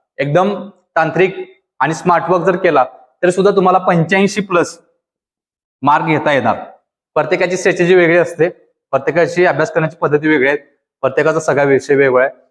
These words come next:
पण एक्झामसाठी काय येणार हा विषय खूप महत्वाचा आहे. अभ्यास सगळे करतात, पण सगळ्यांना भे-, भेटू शकत नाही. युपीएससी, एमपीएससी केलं की झिरो पॉइंट त्र्याण्णव,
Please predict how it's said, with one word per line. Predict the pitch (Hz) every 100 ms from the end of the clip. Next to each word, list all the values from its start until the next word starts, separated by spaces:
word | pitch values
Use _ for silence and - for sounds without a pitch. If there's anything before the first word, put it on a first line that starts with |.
| _ _
पण | 196
एक्झामसाठी | 202 165 196 202 208
काय | 202 185
येणार | 180 175
हा | 175
विषय | 170 160 160
खूप | 156 147
महत्वाचा | 131 120 107 95
आहे. | - _ _ _
अभ्यास | 123 139 185
सगळे | 190 196
करतात, | 190 180 170 131 - - -
पण | 151
सगळ्यांना | 175 156 170
भे-, | 170 165 165
भेटू | 147 160
शकत | 160 156 -
नाही. | 135 131 _ _ _
युपीएससी, | 135 139 170 190
एमपीएससी | 180 165 175 190
केलं | 185
की | 180 180
झिरो | 156 165
पॉइंट | 175 175
त्र्याण्णव, | 180 165 165 180